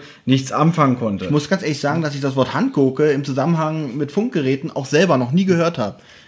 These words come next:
Speaker 1: Ich habe aber gestern bei meinen Recherchen geguckt und Handgurke ist wirklich ein offizieller Begriff. Ich habe erst gedacht, das ist vielleicht so ein Begriff, den sich der Autor hat einfallen lassen. Nein,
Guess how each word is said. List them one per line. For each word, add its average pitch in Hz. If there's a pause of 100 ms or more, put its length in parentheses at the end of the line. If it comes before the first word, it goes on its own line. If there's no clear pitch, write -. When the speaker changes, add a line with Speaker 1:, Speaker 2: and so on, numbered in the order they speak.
(180)
Speaker 1:
Ich 120
habe 160
aber 151
gestern 151
bei 135
meinen 127
Recherchen 143 (300)
geguckt 139
und 131
Handgurke 202
ist 143
wirklich 202
ein 170
offizieller 160
Begriff. 165
Ich 143
habe 151
erst 151
gedacht, 147 (300)
das -
ist 160
vielleicht 147
so 147
ein 139
Begriff, 139
den 135
sich 127
der 120
Autor 160
hat 117
einfallen 107
lassen. 156
Nein, 143